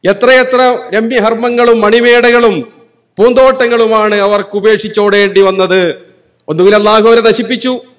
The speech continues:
അതല്ലെങ്കിൽ ശത്രു സൈന്യം അവരെ കീഴടക്കി അവരവിടുന്ന് വിട്ടോടേണ്ടി വന്നു.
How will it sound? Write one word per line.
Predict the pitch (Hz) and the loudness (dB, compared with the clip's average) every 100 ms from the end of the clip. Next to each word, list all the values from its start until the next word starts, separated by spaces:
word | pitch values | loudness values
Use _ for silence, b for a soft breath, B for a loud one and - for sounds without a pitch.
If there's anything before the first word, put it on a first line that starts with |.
| _ _ - | _ _ -6
അതല്ലെങ്കിൽ | 180 220 226 220 | -2 0 0 0
ശത്രു | 214 208 226 | 0 0 0
സൈന്യം | 220 214 208 202 | 2 0 0 0
അവരെ | 196 196 | 0 0
കീഴടക്കി | 196 196 196 190 196 | -2 -2 -2 -2 -2
അവരവിടുന്ന് | 190 190 185 190 | 0 -2 -2 -6
വിട്ടോടേണ്ടി | 180 190 180 190 175 | -6 -4 -4 -2 -2
വന്നു. | 180 170 156 | -2 -2 -6